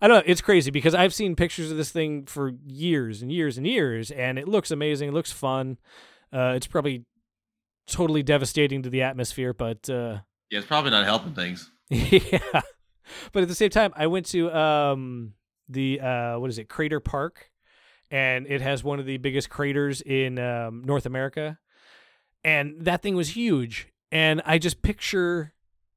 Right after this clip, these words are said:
Speaker 1: it on fire, and I'm like, "Fuck, I wanna see that." Like,
Speaker 2: Yeah.
Speaker 1: <laughs> that sounds like fun.
Speaker 2: Maybe we could throw trash in there and use it.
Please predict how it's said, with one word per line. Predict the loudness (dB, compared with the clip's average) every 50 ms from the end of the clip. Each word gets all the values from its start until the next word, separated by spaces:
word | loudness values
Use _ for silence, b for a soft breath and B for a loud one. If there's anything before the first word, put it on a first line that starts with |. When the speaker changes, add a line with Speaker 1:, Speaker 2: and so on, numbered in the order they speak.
| _ 0
Speaker 1:
it | 0 0 0 0 0
on | 2 2 2 2
fire, | 0 -2 0 2 2 2 2 0 -4
and | -6 -6 -6
I'm | -6 -4
like, | -6 -6 -8 -8
"Fuck, | -12 -8 -4 -2 -2 -2 -2
I | -4
wanna | -6 -6 -6 -8
see | -8 -8 -8 -8
that." | -8 -8 -8 -10 -10 -14 _ _ _ _ _ _ -20
Like, | -20 -18 -18 -18 -18 -18 _ _ _ _ _ _ _ _ _ -10
Speaker 2:
Yeah. | -4 0 2 4 4 4 2 -2 -8 -16 _
Speaker 1:
<laughs> | _ _ -14 -10 -8
that | -6 -6
sounds | -2 -2 -2 -2 -2
like | -4 -6 -6
fun. | -8 -8 -8 -8 -10 -12 _ _ _ _ _ _ _ _ _ _ _ _ _ _ _ -6
Speaker 2:
Maybe | -4 -2
we | 0
could | 0 2
throw | 2 2 2
trash | 4 4 4 6 6 4 2
in | 2
there | 2 2 2
and | 2 0
use | 0 -2 -2 -2
it. | -6 -10